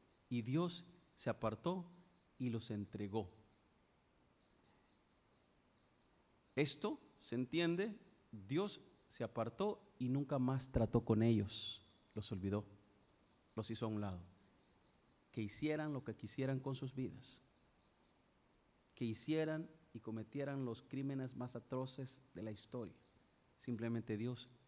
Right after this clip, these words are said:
se apartó. Y como el corazón va de continuo solamente al mal, sus acciones eran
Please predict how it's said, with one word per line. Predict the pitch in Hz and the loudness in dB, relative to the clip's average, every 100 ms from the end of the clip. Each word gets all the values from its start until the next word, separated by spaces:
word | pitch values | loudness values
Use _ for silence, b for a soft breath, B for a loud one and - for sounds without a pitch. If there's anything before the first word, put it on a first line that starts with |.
| _ | _
se | - - | -14 -10
apartó. | 95 95 95 - 85 - - - _ _ _ _ _ _ _ _ _ _ _ _ _ _ | -4 -4 -4 -10 -10 -12 -18 -20 _ _ _ _ _ _ _ _ _ _ _ _ _ _
Y | 101 | -6
como | 113 107 | -2 0
el | 101 | 0
corazón | 98 107 104 - 151 107 95 - - _ _ _ - 104 | -2 -4 -2 -2 -2 -2 -6 -12 -20 _ _ _ -4 0
va | 113 - 98 | 2 0 -4
de | 104 104 | -4 -4
continuo | - 110 101 - 160 175 180 175 175 - - - | -2 -4 -4 -6 -2 0 0 -2 -4 -10 -20 -14
solamente | - 135 127 127 127 123 127 | -2 0 2 2 0 2 2
al | 110 107 | 2 2
mal, | 127 208 285 - B B B B _ | 2 2 -2 -12 B B B B _
sus | - 120 | -10 -6
acciones | 113 - 139 131 113 | -6 -2 0 0 0
eran | 127 123 117 | -2 -2 -4